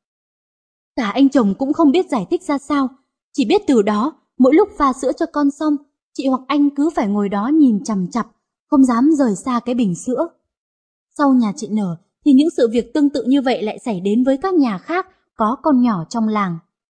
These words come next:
Sữa, tã lót, khăn lau, phấn rôm sảy, những vật dụng thường dùng cho trẻ sơ sinh cứ thỉnh thoảng lại mất đi một cách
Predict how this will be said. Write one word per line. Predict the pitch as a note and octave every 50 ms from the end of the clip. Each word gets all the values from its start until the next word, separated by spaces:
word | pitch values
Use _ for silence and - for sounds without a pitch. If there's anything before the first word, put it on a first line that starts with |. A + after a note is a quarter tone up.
| _ _ _ _ _ _ _ _ _
Sữa, | - - D4+ - - F4 - _ _ _ _
tã | - - - D#4
lót, | F4 F4+ F4+ G4 F#4+ - _ _ _ _ -
khăn | E4 E4
lau, | D#4+ D#4 D#4 D#4 D4+ D4+ C#4+ D4 _ _ _ _ -
phấn | D4+ C4 D4+ F#4 F#4+
rôm | F#4+ F4 D#4+ D4+ -
sảy, | D4+ C4 G#3 D#3+ D3+ _ _ _ _ _ _ -
những | C4 D4+ D#4+
vật | E4 D4+ D4
dụng | - B3 B3+ A#3 - G3
thường | - A#3+ G#3+ G3+
dùng | F#3 A3+ G3+ F#3+
cho | F#3+ - D4 C#4+
trẻ | D4 B3 F#3+ E3 -
sơ | - C#4+ C#4 - -
sinh | D4+ C#4 C#4 C4 - - _ _ _ -
cứ | F#4 G4
thỉnh | G4 D4+ G#3+ F#3
thoảng | - A3+ G#3+ F#3 F3 F3+
lại | G3 G#3+ G#3 -
mất | A#3 C4+ F4+ D#4 -
đi | C4 C#4+ C4+ C4
một | A#3+ A3+ G#3 - -
cách | E4